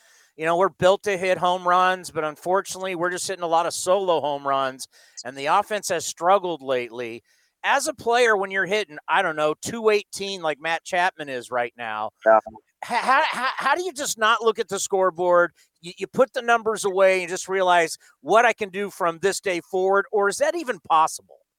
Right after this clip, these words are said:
Speaker 2: Yeah, it is a, it is possible. I, I, I think these guys this day and age, and, and what I marveled about with, with other players that were in that scenario, that were everyday players,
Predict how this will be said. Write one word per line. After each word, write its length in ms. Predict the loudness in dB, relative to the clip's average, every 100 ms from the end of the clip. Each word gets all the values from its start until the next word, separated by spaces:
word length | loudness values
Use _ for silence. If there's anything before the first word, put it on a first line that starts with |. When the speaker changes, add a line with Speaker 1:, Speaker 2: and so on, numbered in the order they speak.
| _ _ _ _ _
Speaker 2:
Yeah, 280 | 4 8 8
it 180 | 8 8
is 140 | 6
a, 260 | 4 0 4
it 80 | 8
is 140 | 6 6
possible. 500 | 4 4 2 0 2
I, 80 | 4 4 2
I, 60 | 2
I 20 |
think 240 | 0 -2
these 160 | 0 0 4
guys 240 | 4 4 2 -2
this 100 | -2 2
day 180 | 2
and 100 | 2
age, 240 | 0 -2 -2
and, 160 | -4 0
and 140 | 4
what 100 | 6
I 140 | 6
marveled 460 | 4 4 4 4 -2
about 300 | 2 4 4
with, 180 | 2 -4 _
with 180 | -2 4
other 220 | 4 4
players 400 | 2 2 2 2 0
that 60 |
were 100 | 0
in 80 | 2
that 180 | 2 0 -2
scenario, 420 | 2 4 6 6
that 100 | 6
were 140 | 6 6
everyday 360 | 4 6 4
players, 460 | 4 4 6 6